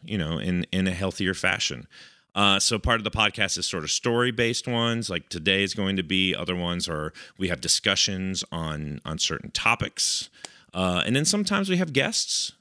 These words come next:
who talk about their experiences. Um, and we are also a Value for Value podcast. Um, but before I kick into that, gotta remember to say,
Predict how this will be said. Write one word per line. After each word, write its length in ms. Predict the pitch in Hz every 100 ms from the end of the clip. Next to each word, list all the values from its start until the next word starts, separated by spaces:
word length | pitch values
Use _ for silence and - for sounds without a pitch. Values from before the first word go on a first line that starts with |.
| -
who 180 | 120 120
talk 240 | 120 120
about 260 | 120 113 -
their 200 | 117 117
experiences. 920 | - - 92 90 76 - 50 - - - - _ _ _
Um, 600 | 85 82 78 76 78 78 - - - _ -
and 680 | 90 87 87 85 85 82 - _ -
we 140 | 95
are 140 | 95 -
also 680 | 131 202 - 95 90 92 - _ _ _ _ _ _ _
a 60 | 95
Value 280 | 90 107 101
for 120 | 87
Value 280 | 85 120 117
podcast. 840 | 101 85 - 78 73 - - - - _
Um, 500 | 82 82 80 78 78
but 160 | - -
before 220 | - 98
I 20 | 95
kick 200 | 95 90
into 140 | 82
that, 460 | 82 139 - - - - _ _ _ _ _ _ _ _ _ _ _
gotta 140 | 87
remember 260 | 87 87 87
to 80 | 85
say, 480 | - 98 92 95